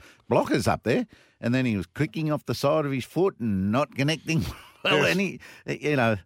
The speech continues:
Speaker 1: I think that the, uh, the needle must have gone into his leg as well.
Speaker 2: <laughs>
Speaker 1: So, but he, he did it real tough.
Speaker 2: It was
Speaker 1: So
Speaker 2: a
Speaker 1: he'll
Speaker 2: most
Speaker 1: get better at it.
Speaker 2: Yeah, it was a most un-Adam, like, Adam Reynolds-like performance.
Speaker 1: <laughs>
Speaker 2: Peyton,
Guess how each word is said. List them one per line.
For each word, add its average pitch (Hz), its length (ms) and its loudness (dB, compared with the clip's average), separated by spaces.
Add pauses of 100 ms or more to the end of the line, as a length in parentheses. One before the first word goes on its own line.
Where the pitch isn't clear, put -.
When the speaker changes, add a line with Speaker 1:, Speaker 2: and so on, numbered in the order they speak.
(200)
Speaker 1:
I 123 80 -2
think 139 200 0
that 101 300 0
the, 87 300 0 (300)
uh, 90 80 -4 (320)
the 87 160 -2
needle 104 560 2
must 90 220 -2
have 85 100 -4
gone 101 200 2
into 101 220 2
his 80 180 -2
leg 123 260 0
as 85 140 -2
well. 113 280 0 (120)
Speaker 2:
<laughs> 147 160 -2 (120)
Speaker 1:
So, 92 520 0
but 95 200 -4
he, 98 160 -2 (180)
he 107 180 0
did 104 140 2
it 95 140 -2
real 117 280 4
tough. 92 460 -4
Speaker 2:
It 135 140 -2
was 139 140 -2
Speaker 1:
So 143 80 0
Speaker 2:
a 135 40 -2
Speaker 1:
he'll 147 100 4
Speaker 2:
most 147 140 4
Speaker 1:
get 110 160 0
better 76 240 -4
at 73 120 -4
it. 82 180 -12
Speaker 2:
Yeah, 127 100 -2
it 123 80 -2
was 139 80 -4
a 165 60 4
most 165 300 2
un-Adam, 127 600 0
like, 113 260 -2
Adam 117 220 -2
Reynolds-like 113 840 -4 (120)
performance. 110 580 -4 (340)
Speaker 1:
<laughs> - 360 -20
Speaker 2:
Peyton, 196 400 0